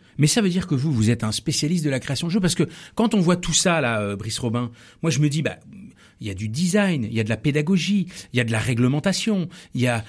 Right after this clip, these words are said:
il y a, il y a beaucoup de sujets pour créer un jeu. Moi, enfin, moi, j'ai plein d'idées comme ça, de trucs. Je me dis, ah, bah, tiens, on pourrait décliner ça sous forme de jeu.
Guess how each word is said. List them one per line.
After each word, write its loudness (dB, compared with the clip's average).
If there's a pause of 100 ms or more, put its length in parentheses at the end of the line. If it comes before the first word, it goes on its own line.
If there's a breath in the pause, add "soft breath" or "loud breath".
(140 loud breath)
il -2
y 0
a, -4
il -8
y -4
a -4
beaucoup -2
de -4
sujets 2
pour -4
créer 0
un 4
jeu. 2 (180 loud breath)
Moi, 0
enfin, 2
moi, 4
j'ai -2
plein 2
d'idées 2
comme 0
ça, -2
de 0
trucs. -4
Je -2
me 0
dis, 2
ah, 2
bah, 2
tiens, -4
on -2
pourrait 2
décliner 0
ça -2
sous -8
forme -2
de 0
jeu. 0